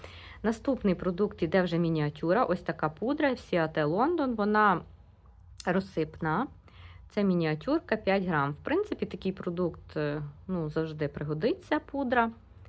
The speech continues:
Ось, будемо пробувати. Так, далі.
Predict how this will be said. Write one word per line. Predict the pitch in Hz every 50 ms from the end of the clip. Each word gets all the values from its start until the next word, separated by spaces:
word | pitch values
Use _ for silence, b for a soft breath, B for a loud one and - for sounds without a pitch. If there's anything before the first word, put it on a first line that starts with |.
| b b b b b b - - - -
Ось, | - 175 175 170 - - - - - b b b b b b -
будемо | 165 165 202 190 214 202 190 185 175 -
пробувати. | 180 165 147 135 135 143 143 147 147 - - 165
Так, | - - 165 147 147 - -
далі. | 170 175 214 254 220 175 175 180 240